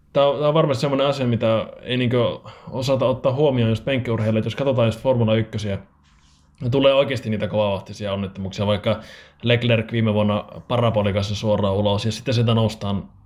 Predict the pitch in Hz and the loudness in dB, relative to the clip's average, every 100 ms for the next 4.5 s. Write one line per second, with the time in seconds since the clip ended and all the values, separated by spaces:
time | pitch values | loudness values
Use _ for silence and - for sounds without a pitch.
0 | 95 123 123 117 107 113 117 117 110 101 | -2 -2 0 0 2 2 4 2 0 -4
1 | 95 98 98 - - - - - _ 113 | -2 -2 -2 -6 -18 -18 -20 -20 _ -4
2 | 131 143 131 120 117 120 123 117 113 113 | 0 2 2 2 2 2 2 2 2 2
3 | 107 - 58 60 - - 104 107 107 123 | 2 -2 -14 -20 -20 -18 -10 -8 -2 0
4 | 123 117 117 101 87 | 2 2 0 0 -2